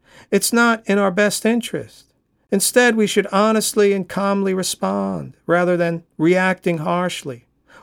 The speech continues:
or walk away and try to acknowledge the hurt underneath the anger.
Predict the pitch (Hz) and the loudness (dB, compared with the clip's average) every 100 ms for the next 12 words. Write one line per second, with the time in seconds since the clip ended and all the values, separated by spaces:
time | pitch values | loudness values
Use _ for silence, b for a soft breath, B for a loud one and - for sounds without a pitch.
0 | b 214 226 254 254 233 233 254 247 165 | b 4 6 4 4 2 2 0 -2 -6
1 | 123 _ B B B B 226 240 240 240 | -10 _ B B B B 0 4 6 6
2 | 226 214 220 233 240 214 185 151 190 175 | 6 4 2 2 -2 -2 -2 0 0 0
3 | - 160 165 160 170 147 - 147 139 135 | -4 -4 -2 0 0 -2 -2 -2 -2 -6
4 | 120 113 | -10 -14